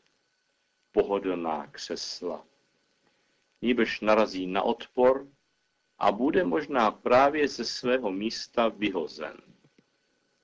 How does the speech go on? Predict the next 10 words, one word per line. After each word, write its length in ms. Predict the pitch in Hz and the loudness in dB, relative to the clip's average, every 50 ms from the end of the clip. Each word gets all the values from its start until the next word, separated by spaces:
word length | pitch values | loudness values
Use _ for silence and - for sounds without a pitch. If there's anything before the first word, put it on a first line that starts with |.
| _ _ _ _ _ _ | _ _ _ _ _ _
Křesťanství 1120 | - - 127 123 - - - - - 190 202 196 - - - - - - - - - - - - _ _ _ _ _ - | -6 -4 -2 -2 -2 -2 -4 -2 -2 -2 -2 -4 -6 -10 -12 -12 -10 -10 -10 -10 -14 -18 -20 -20 _ _ _ _ _ -10
není 440 | 92 110 139 175 196 185 156 120 | -6 -6 -4 -4 -4 -2 -2 0
jen 200 | 104 92 87 87 | 0 -2 -2 -4
jakási 760 | 90 98 107 107 - - 104 104 104 - - - 98 92 90 - - 80 - - - | -2 -2 -2 0 0 0 0 0 0 -2 -6 -8 -8 -8 -8 -10 -14 -20 -18 -2 2
vágní 760 | 101 104 107 117 123 123 117 110 101 98 98 92 90 95 - | 4 4 6 6 4 2 0 -2 -8 -8 -8 -8 -10 -12 -12
orientace 960 | - - 107 110 117 110 104 104 104 - - - - - - - - 90 85 - _ _ _ _ _ _ _ _ _ - | -6 -4 -2 0 0 0 0 -2 -4 -6 -6 -8 -8 -8 -8 -6 -6 -6 -6 -8 _ _ _ _ _ _ _ _ _ -6
na 120 | 92 98 | -4 -4
Kristově 720 | 98 - - 107 104 98 - - - 104 95 90 90 82 | -4 -2 -2 -2 -2 -4 -4 -4 -2 -2 0 0 -2 -4
učení, 720 | - - - 82 - - - 90 80 78 80 78 78 71 - _ _ _ _ _ _ _ _ _ _ _ _ _ _ _ _ _ - | -4 -6 -10 -10 -8 -6 -4 -4 -4 -6 -8 -14 -16 -18 -20 _ _ _ _ _ _ _ _ _ _ _ _ _ _ _ _ _ -8
nýbrž 480 | 98 98 92 85 87 - - - - | -6 -4 -4 -4 -6 -8 -8 -10 -14